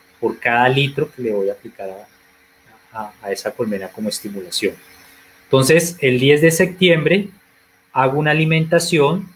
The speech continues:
Si ustedes ven más o menos dentro de ocho días, aquí son siete días, hago la tercera alimentación. Después de otros, más o menos otros siete días, hago la cuarta alimentación.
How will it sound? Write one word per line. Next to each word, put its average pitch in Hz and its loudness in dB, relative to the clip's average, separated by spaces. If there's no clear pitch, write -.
Si - -14
ustedes 135 0
ven 151 2
más 147 -4
o 151 -8
menos 147 -8
dentro 131 -4
de 110 -4
ocho 135 -4
días, 139 -2
aquí 117 -16
son 127 -14
siete 135 -6
días, 135 -4
hago 135 0
la 143 0
tercera 117 -6
alimentación. 139 -4
Después 120 -2
de 131 4
otros, 143 2
más 131 -2
o 143 -6
menos 135 -2
otros 135 -6
siete 139 0
días, 131 0
hago 127 0
la 135 -2
cuarta 117 -6
alimentación. 139 -4